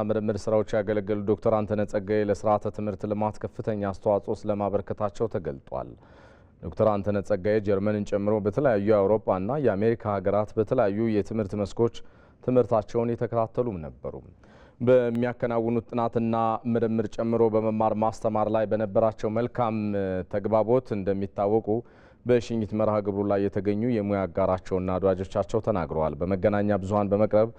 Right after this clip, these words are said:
በብሔራዊ አጀንዳና ብሔራዊ ጥቅም ላይ ያተኮሩ የተለያዩ ትንታኔዎችም ሲሰጡ ስለመቆየታቸው ተጠቅሷል።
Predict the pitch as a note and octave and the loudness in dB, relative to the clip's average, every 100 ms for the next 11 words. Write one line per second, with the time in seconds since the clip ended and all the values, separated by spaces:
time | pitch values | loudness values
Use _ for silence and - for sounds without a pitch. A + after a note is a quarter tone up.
0 | - - - B2 A#2 A#2 A2 G2+ G#2+ G2+ | -20 -20 -4 0 4 6 4 4 2 2
1 | G2+ G2+ G2 G#2+ G#2 G2+ F#2+ - G2+ G2+ | 2 0 0 2 4 2 0 -2 0 2
2 | G2+ G2 G#2 - G#2 G2+ C#3 G2+ F2+ F#2+ | 2 0 -2 0 0 2 0 0 -2 -4
3 | F#2 G2+ F#2+ F#2 - G2+ - G#2 G#2 G#2 | -6 -4 -4 -6 -6 -10 -8 -6 -4 -4
4 | G#2+ G#2+ G#2+ A2 A2 A2 A2 B2 A#2+ A#2 | 0 0 2 0 0 2 0 0 0 0
5 | - - F2+ | -4 -2 -2